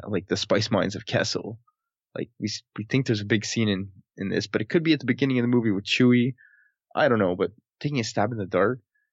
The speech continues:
uh, the mob, again, it's always kind of controlled the drug trade, but what if the Empire has kinda said, like, "This is a lucrative business, we wanna get in"? And it could be, like, a story throughout the galaxy, too. Like, you could see throughout the movie how spice, like, affects people and, like,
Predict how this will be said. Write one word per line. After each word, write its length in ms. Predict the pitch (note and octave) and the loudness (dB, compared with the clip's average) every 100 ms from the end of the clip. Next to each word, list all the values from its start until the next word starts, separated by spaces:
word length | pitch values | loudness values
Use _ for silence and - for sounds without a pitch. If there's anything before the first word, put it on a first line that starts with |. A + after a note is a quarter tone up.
| _ _ _ _ _ _ - | _ _ _ _ _ _ -6
uh, 400 | F#2 E2+ E2+ E2+ G2+ _ _ _ _ _ _ _ _ _ _ _ _ _ - | -4 0 0 -2 -6 _ _ _ _ _ _ _ _ _ _ _ _ _ -2
the 80 | |
mob, 380 | A#2+ A#2+ B2 A#2 A2+ | 2 4 4 2 -4
again, 220 | A2+ A2 | -2 -2
it's 100 | F#2+ | 0
always 400 | A2 A2 G#2 - - _ _ _ _ | 2 2 0 -2 -8 _ _ _ _
kind 160 | - A#2+ | -4 -2
of 180 | G#2 - | -4 -4
controlled 500 | B2 A2+ - G#2+ G2 | -2 0 2 2 0
the 60 | G2 | 0
drug 260 | G2 G#2+ | 0 0
trade, 380 | G#2+ G2 F2+ F#2 | -2 -2 -2 -2
but 140 | D#2 | -4
what 220 | - G#2 A#2 | 0 0 0
if 160 | A2+ | -2
the 180 | - G#2 - | -4 -4 -2
Empire 360 | G#2+ G#2 E2+ | -4 0 0
has 100 | E2 | 0
kinda 220 | - G2 | -2 -4
said, 200 | F2+ F#2+ | -2 -4
like, 160 | D#2 G2+ | -4 -4
"This 160 | G#2 G2 | -6 -6
is 140 | G2 | -2
a 60 | G2+ | -2
lucrative 580 | G2 G#2 G#2 F2+ F#2 | 0 -2 -2 -2 -2
business, 380 | F#2+ G2+ G2+ G#2 | 0 2 0 0
we 80 | A2+ | 0
wanna 240 | G#2 F#2 | 2 2
get 160 | G2 G2 | 2 2
in"? 340 | G#2 F#2+ G#2+ - _ _ _ _ _ _ _ - | 2 0 -6 -14 _ _ _ _ _ _ _ -4
And 140 | B2 | -2
it 40 | C3+ | 0
could 120 | C#3+ | 0
be, 80 | E3 | 0
like, 160 | E3 | 0
a 40 | A2+ | -2
story 340 | - C3 C3 | 0 4 4
throughout 240 | B2+ A#2 | 4 0
the 60 | A2+ | 0
galaxy, 420 | G#2 A#2 B2 G#2+ | 0 2 0 -2
too. 180 | G2 C3 | -2 0
Like, 180 | G2+ G#2 | 0 -2
you 80 | G#2 | -4
could 140 | G#2+ | -4
see 240 | - C#3+ | -4 -4
throughout 240 | B2+ A#2+ A#2 | 0 2 2
the 60 | |
movie 240 | G#2 A2+ G#2+ | 2 2 2
how 180 | G2 G2 | 0 0
spice, 420 | - G2 G2 - | 0 0 0 0
like, 140 | G2+ | -6
affects 440 | A2 - - - - | -8 -4 -4 -4 -6
people 520 | A2+ G#2 G2 F#2+ F#2+ | -4 -4 -2 0 0
and, 120 | F2+ | -2
like, 180 | F2+ | -4